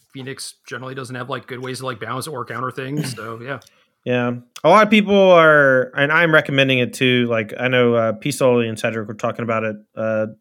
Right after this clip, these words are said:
Speaker 2: week or two ago about everyone complaining about Shieldred, myself included. Like, I,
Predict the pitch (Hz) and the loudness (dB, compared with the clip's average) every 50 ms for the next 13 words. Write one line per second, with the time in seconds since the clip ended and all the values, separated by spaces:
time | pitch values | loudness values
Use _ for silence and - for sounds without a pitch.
0 | _ _ _ 127 123 120 127 101 - 123 113 110 117 113 113 113 107 110 107 107 | _ _ _ -8 -6 -6 -6 -4 -2 -2 -2 0 0 0 0 -2 -2 -4 -4 -6
1 | 104 104 - - - - - _ _ _ _ _ 127 139 143 147 147 147 147 143 | -8 -10 -16 -20 -20 -20 -20 _ _ _ _ _ 2 2 4 4 4 4 2 2
2 | 139 - 170 147 131 135 147 165 180 185 190 185 185 180 - 180 185 185 180 160 | -2 -4 -4 -2 2 2 4 4 4 6 6 4 4 2 2 4 6 6 6 6
3 | 156 147 147 143 175 220 233 - 226 196 160 143 120 - - 117 113 120 131 127 | 6 6 6 6 4 4 4 4 4 4 4 2 -2 -2 -4 -2 -2 -2 -2 0
4 | 131 127 123 151 156 151 | -2 0 0 2 0 0